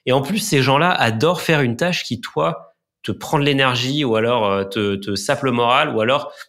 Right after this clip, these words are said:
te, te fait rien en particulier ou alors juste tu souffres, euh, de la faire parce que c'est complexe pour toi.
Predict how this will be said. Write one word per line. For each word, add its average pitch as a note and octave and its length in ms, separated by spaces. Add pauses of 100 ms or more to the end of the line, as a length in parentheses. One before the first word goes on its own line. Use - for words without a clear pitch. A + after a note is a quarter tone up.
(140)
te, C3 260
te C3 120
fait D3 160
rien C#3 160
en D3+ 80
particulier C3+ 580
ou C#3+ 140
alors B2 160
juste D#3+ 220
tu G2+ 100
souffres, - 460 (340)
euh, A2 160
de G#2 100
la A2 120
faire E3 220
parce A#2 140
que A#2 140
c'est - 240
complexe - 460
pour - 100
toi. - 180